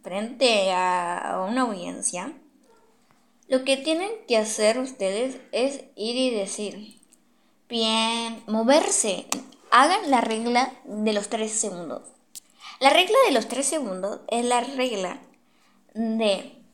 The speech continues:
ir tres segundos a la derecha, tres segundos al medio y tres segundos a la izquierda. La mirada y la posi-, y la posición. ¿Sí? Si van a estar todo el tiempo, eh, menudito, agachados,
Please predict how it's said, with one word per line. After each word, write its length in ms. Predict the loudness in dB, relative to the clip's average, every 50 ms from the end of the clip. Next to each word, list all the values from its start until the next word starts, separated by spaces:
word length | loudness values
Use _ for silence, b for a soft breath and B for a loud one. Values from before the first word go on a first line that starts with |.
| _ _ _ _ _ _ _ _ _ _ _
ir 340 | -2 0 0 0 -2 -4 2
tres 200 | 2 4 4 4
segundos 320 | 2 0 0 0 0 0
a 80 | 0 2
la 100 | 2 2
derecha, 680 | 2 2 0 -2 -4 -6 -8 -6 -2 0 0 0 0 -2
tres 180 | -8 -10 -10 -10
segundos 300 | -10 -10 -10 -6 -4 -4
al 100 | -2 0
medio 420 | 0 0 0 -2 -2 -2 -2 -2
y 80 | -2 -4
tres 260 | -8 -10 -10 -10 -12
segundos 320 | -16 -16 -16 -16 -14 -12
a 40 | -12
la 40 | -10
izquierda. 500 | -10 -12 -4 4 4 4 4 4 -2 -10 -16 -20 _ _ _ _ b b b b b b b b b _
La 300 | -2 0 4 6 6 6
mirada 760 | 4 4 4 4 6 6 6 4 2 0 -4 -4 -8 -10 -16 -20 _ _ _ _ _ -10
y 300 | -6 -4 -4 -4 -4 -2
la 260 | -4 -4 -4 -4 -8
posi-, 340 | -10 -8 -6 -6 -6 -6 -8 -8
y 140 | -8 -4 -2
la 140 | -2 -2 -2
posición. 520 | -4 -8 -10 -10 -12 -10 -10 -10 -10 -12 -16 -20 _ _ _ _ _ _ _ _ _ _ _ _ _ _ _ _ _ _ _ _ _ _
¿Sí? 360 | -8 -6 -6 -6 -8 -10 -14 B B B B B B B B B
Si 140 | -4 -2
van 120 | -2 0 0
a 100 | -2 -2
estar 380 | 2 2 4 4 4 0 -2
todo 180 | -2 0 2 2
el 140 | 2 0 0
tiempo, 540 | -2 -2 -2 -2 -2 -2 -2 -2 0 -2 -2
eh, 340 | -2 0 0 2 0 0 -2 -4
menudito, 760 | -8 -8 -8 -8 -6 -6 -6 -6 -6 -6 0 2 4 4 4
agachados, 920 | 4 2 0 -4 -8 -8 -2 0 2 4 4 4 4 2 2 -2 -6 -12